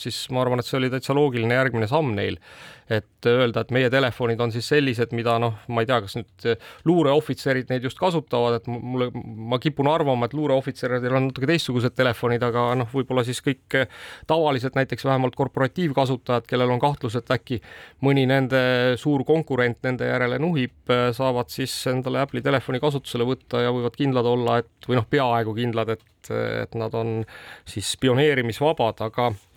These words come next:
aga räägime natuke robotite võidukäigust ka, et, äh, fifa siis teatas seda, et, äh, hakkab siis, äh, nüüd, äh,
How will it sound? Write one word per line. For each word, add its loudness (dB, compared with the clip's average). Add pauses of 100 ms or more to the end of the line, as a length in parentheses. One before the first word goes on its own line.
(460)
aga 2
räägime 0
natuke -2 (640)
robotite 0
võidukäigust 0
ka, 4 (180)
et, -10
äh, 0
fifa -2
siis -8
teatas -2
seda, 2 (100)
et, -10
äh, 0 (640)
hakkab 0
siis, -2 (180)
äh, 0
nüüd, -2
äh, 2